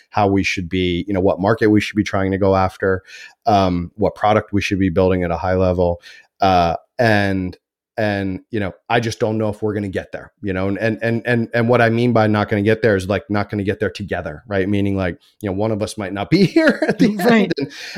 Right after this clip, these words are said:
Speaker 1: and so, um, so, so, you know, I'd say that was probably,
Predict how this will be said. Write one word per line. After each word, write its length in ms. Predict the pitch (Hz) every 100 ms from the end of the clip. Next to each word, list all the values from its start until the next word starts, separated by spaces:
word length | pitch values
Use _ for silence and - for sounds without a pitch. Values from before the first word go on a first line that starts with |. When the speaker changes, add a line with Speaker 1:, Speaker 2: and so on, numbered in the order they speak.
| -
Speaker 1:
and 240 | 135 123 -
so, 420 | 143 123 117 110
um, 480 | 120 110 104 98 95 _ _ _
so, 320 | - 135 110
so, 400 | - 127 117 107 127
you 120 | 110
know, 120 | 98 - _ _ -
I'd 180 | 120 -
say 540 | 127 107 104 101 95 _ _
that 180 | 107 104
was 140 | 104
probably, 1000 | - 113 110 107 104 107 104 101 98 92